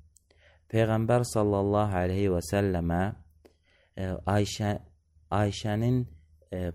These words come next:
paltarı onda olduqda, yəni Peyğəmbər sallallahu əleyhi və səlləm Ayşənin paltarında olduqda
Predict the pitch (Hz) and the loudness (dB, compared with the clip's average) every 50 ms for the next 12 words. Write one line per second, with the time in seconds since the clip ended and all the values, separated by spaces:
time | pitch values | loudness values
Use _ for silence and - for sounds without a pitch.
0 | - - - - 104 98 95 95 - 101 98 98 113 120 - - 98 95 92 87 | -8 -10 -4 -2 -2 0 -2 -2 -2 -2 0 0 0 0 -2 -2 -4 -4 -2 -2
1 | 98 98 - - - _ _ _ _ - - 85 85 85 82 85 87 - 101 101 | -2 -2 -4 -6 -16 _ _ _ _ -6 -2 -2 0 0 -2 -4 -4 -2 -2 -2
2 | 95 90 92 92 101 101 98 101 104 107 113 113 - 101 95 98 92 90 95 98 | -2 -2 -4 -4 -2 -2 -2 0 0 0 0 0 -2 -2 -2 -2 -2 0 0 0
3 | 95 92 87 87 - - 90 87 87 87 90 101 104 - - - - - _ - | 0 0 0 -2 -4 -4 -4 -4 -2 -2 -2 -4 -6 -8 -14 -20 -20 -20 _ -20
4 | - _ _ - 92 95 98 95 - - 101 101 104 110 120 123 - - - - | -20 _ _ -4 -2 -2 -2 -2 -2 -2 -2 -2 0 0 0 -2 -4 -6 -6 -2
5 | 101 92 90 85 82 95 87 87 90 87 87 95 98 - - 80 85 85 82 87 | 0 0 0 0 0 0 0 0 0 0 0 0 0 0 0 0 0 0 0 -2
6 | 85 87 87 - 92 92 | -4 -4 -2 0 2 2